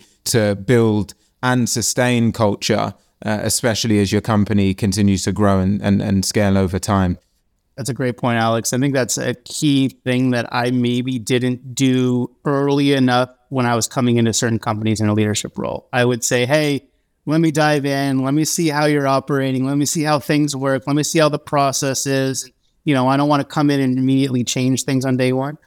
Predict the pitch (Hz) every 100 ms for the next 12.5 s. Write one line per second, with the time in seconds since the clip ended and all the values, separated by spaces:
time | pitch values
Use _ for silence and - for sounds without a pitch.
0 | _ _ 220 247 233 277 226 190 190 175
1 | 165 135 127 - 110 123 _ _ 135 135
2 | 147 151 151 151 143 - 156 143 135 127
3 | 123 117 139 127 156 139 127 127 135 123
4 | 120 120 156 - _ _ _ - 156 -
5 | 156 151 139 120 135 127 - - 156 127
6 | - _ - 143 175 156 147 - 151 139
7 | 120 - - 127 127 127 120 120 123 120
8 | 117 110 107 117 110 107 - 139 - 120
9 | - - - - _ 135 123 123 - 165
10 | 165 156 135 131 127 135 - 123 123 117
11 | - _ _ 160 156 139 135 123 120 -
12 | 120 - 120 117 113